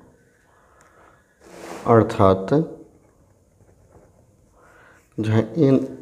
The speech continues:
ए, m था, वहाँ m plus one कर देंगे। तो देखिए, वन बटा वन into फ़ोर है, प्लस वन बटा फ़ोर into सेवन बढ़ते गया, यह वन बटा हो जाएगा,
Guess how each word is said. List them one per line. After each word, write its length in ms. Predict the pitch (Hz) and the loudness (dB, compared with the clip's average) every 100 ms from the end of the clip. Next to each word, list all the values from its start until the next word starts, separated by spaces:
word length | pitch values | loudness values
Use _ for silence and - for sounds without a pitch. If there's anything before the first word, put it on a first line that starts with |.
| - - _ _ - | -20 -20 _ _ 2
ए, 480 | 113 107 - - 135 | 6 6 4 2 4
m 100 | 127 | 2
था, 200 | - 98 - - | 2 2 2 -2
वहाँ 140 | 110 | 0
m 220 | 113 107 107 | 2 2 0
plus 220 | 135 - | -6 0
one 140 | 156 120 92 - - - | 2 2 0 -12 -18 -6
कर 180 | 107 98 | 2 2
देंगे। 300 | 101 101 120 156 - - - | 4 0 -2 -6 -12 -20 -14
तो 80 | 104 | -8
देखिए, 360 | 95 95 - - - - _ _ _ _ _ _ _ - | -4 -4 -6 -12 -12 -20 _ _ _ _ _ _ _ -4
वन 440 | 104 107 120 139 | 0 6 6 6
बटा 380 | 127 123 - 123 | 4 0 2 2
वन 420 | 123 98 95 110 113 | 2 2 4 4 2
into 200 | 110 110 | 0 -4
फ़ोर 320 | - 107 95 | -2 0 0
है, 160 | 104 160 175 - | 0 -6 -10 -8
प्लस 320 | 104 101 - - | -4 -4 -4 0
वन 280 | 104 117 120 | 4 4 2
बटा 260 | 120 123 113 | 0 0 0
फ़ोर 380 | - - 113 113 | -2 0 4 4
into 260 | 113 110 104 | 4 0 -6
सेवन 440 | - 87 98 - - - - _ _ _ 107 | -6 -2 -2 -2 -8 -20 -20 _ _ _ -6
बढ़ते 460 | 98 117 117 120 | 4 4 4 0
गया, 180 | 92 104 165 - - _ _ _ _ _ _ - - _ _ _ _ _ _ 117 | 2 0 -2 -10 -20 _ _ _ _ _ _ -20 -20 _ _ _ _ _ _ -2
यह 160 | 117 | 0
वन 300 | 117 110 123 | 4 6 6
बटा 220 | 120 117 120 | 4 2 0
हो 160 | 117 | 2
जाएगा, 320 | 98 92 120 | 4 2 0